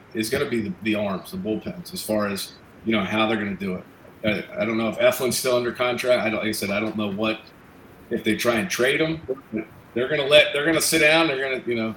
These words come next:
between Dombrowski and, and Sam Fuld. I didn't even know Sam was there. I played against Sam and, and, uh, Thompson, of what their plans are, and even, even if, what kind of coaches. If, if Thompson wants to bring in his own guys, right, you,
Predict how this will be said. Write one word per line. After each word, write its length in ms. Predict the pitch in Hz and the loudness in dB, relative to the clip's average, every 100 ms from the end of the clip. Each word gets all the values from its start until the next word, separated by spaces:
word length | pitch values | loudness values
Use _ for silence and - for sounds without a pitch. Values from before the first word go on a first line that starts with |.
| - | -8
between 500 | 107 131 131 123 113 - - - | -10 -6 -2 -2 -4 -8 -20 -4
Dombrowski 720 | 120 113 165 147 - 147 147 | 0 4 4 2 0 -4 -2
and, 180 | 123 101 - | -2 -4 -4
and 220 | 110 104 | -4 -4
Sam 320 | - 131 131 | -4 -4 -4
Fuld. 280 | - 143 147 | -4 0 6
I 60 | 151 | 6
didn't 120 | 196 | 6
even 100 | 123 | 0
know 100 | 113 | -2
Sam 260 | - 147 | 0 -2
was 140 | 143 107 | -2 -2
there. 180 | 147 139 | 0 2
I 60 | |
played 240 | - 127 135 | 0 0 -2
against 260 | 110 - | -2 -2
Sam 280 | 123 127 113 - - - - - - | 0 0 -2 -8 -20 -20 -20 -14 0
and, 400 | 123 120 113 101 - - | 2 4 2 -2 -6 -4
and, 340 | 120 117 110 95 | 0 2 0 0
uh, 280 | 110 101 92 - | 0 0 -4 -6
Thompson, 380 | 135 160 160 117 | 2 2 2 -2
of 100 | 107 | -2
what 240 | 123 139 - | -2 -2 -2
their 160 | 123 | -4
plans 580 | 110 - 120 123 135 110 | -4 -4 -2 0 -2 -4
are, 380 | 104 98 101 107 - 98 | -2 -2 -2 -6 -10 -8
and 300 | 104 104 92 | -4 -4 -4
even, 240 | 156 156 151 | 0 2 4
even 240 | 156 160 | 2 2
if, 80 | - - - | -2 -8 -8
what 160 | 143 147 | -4 0
kind 160 | 156 147 | 2 0
of 80 | - | 2
coaches. 420 | 151 175 104 - | 2 2 -2 -6
If, 260 | 107 - - | -6 -6 -6
if 140 | 110 | -4
Thompson 320 | 135 151 - | -4 -4 -4
wants 120 | 139 | -4
to 60 | 139 | -4
bring 160 | 131 135 | -2 -2
in 60 | |
his 140 | 131 127 | -2 -2
own 140 | 127 | -2
guys, 300 | 120 143 110 | 0 0 0
right, 220 | 113 113 | -4 -4
you, 100 | 113 | -4